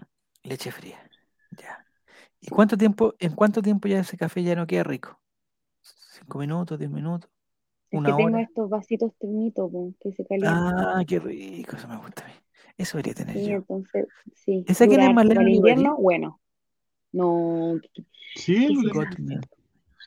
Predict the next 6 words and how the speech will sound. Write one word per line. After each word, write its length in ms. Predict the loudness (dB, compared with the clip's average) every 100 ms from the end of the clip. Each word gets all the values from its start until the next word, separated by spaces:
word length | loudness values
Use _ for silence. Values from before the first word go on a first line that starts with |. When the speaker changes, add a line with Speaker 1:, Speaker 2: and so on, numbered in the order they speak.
| _ _ _ _ _ _ _ _ _ _ _ -10
Speaker 1:
Marlene 320 | -4 0 2
Olivari, 520 | 2 2 2 0 0 2
ella 220 | 0 2
toma 240 | 0 0
leche, 560 | 0 -2 -2 -2 -4 -6 _
eh, 760 | -18 -18 _ -16 -14 -14